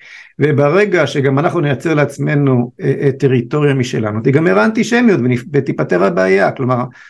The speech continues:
הוא אמר, "אני רוצה להכיל גם על העם היהודי את הפטנט הזה של מדינת הלאום ה-, ה-, ה-, ה-, האזרחית, המודרנית,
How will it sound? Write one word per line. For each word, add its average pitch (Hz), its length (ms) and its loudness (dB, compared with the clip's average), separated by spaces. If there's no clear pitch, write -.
הוא 135 120 -2
אמר, 185 240 2
"אני 147 140 0
רוצה 143 300 0
להכיל 214 720 -2
גם 202 480 0
על 131 300 -2
העם 175 440 -2
היהודי 127 800 -2
את 135 120 -2
הפטנט 190 520 -2
הזה 156 160 2
של 127 120 -2
מדינת 135 340 0
הלאום 131 240 0
ה-, 117 40 0
ה-, 117 80 -2
ה-, 123 540 -8
ה-, 98 140 -6
האזרחית, 139 800 -2
המודרנית, 170 760 0